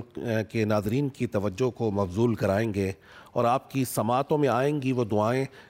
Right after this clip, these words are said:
کہ اللہ رب العزت کے مقبول بندوں نے مختلف اوقات میں رب کائنات کی بارگاہ میں کیسے دعائیں مانگیں اور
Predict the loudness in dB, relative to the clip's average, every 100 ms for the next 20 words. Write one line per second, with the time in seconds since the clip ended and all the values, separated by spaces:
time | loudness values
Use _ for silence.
0 | -4 0 2 2 0 0 0 0 0 -2
1 | -2 0 0 -4 -2 0 0 0 0 0
2 | 2 0 -2 -10 -18 -4 -4 0 -2 -2
3 | 0 0 0 0 0 0 -2 0 0 -2
4 | -12 _ -4 -2 0 0 0 -2 -2 -2
5 | 0 0 0 0 -2 0 -2 0 -2 0
6 | 0 0 0 -2 -2 -6 -6 -14 -20 -4
7 | 0 2